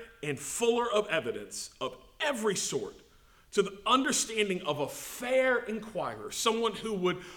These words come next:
objectively question, than the great sign which God hath given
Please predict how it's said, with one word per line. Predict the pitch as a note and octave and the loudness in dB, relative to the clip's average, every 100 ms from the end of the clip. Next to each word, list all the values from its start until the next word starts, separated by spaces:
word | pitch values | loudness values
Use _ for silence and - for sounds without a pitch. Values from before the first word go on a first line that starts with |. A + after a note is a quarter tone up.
| - - | -8 2
objectively | F#3+ C#3+ B2+ F#3 G#3+ - B3 G3 A3 A3+ | 2 2 0 2 2 -2 -6 -4 -4 -4
question, | - - - - - - - - - _ _ - - - - - | -4 -2 -2 -4 -14 -16 -20 -20 -20 _ _ -20 -20 -20 -20 -2
than | F#3 F3 | -2 2
the | C3+ | 0
great | C3 G3+ B3+ - | 4 4 4 2
sign | A#3+ G#3 F#3 D3 | 0 2 2 2
which | C#3 C3+ C3 | -2 -4 -4
God | D#3+ E3+ G3 F#3+ | 0 4 4 2
hath | E3+ C#3+ C3 | -2 -6 -6
given | C#3+ D#3+ E3+ E3+ | -4 -2 -2 -4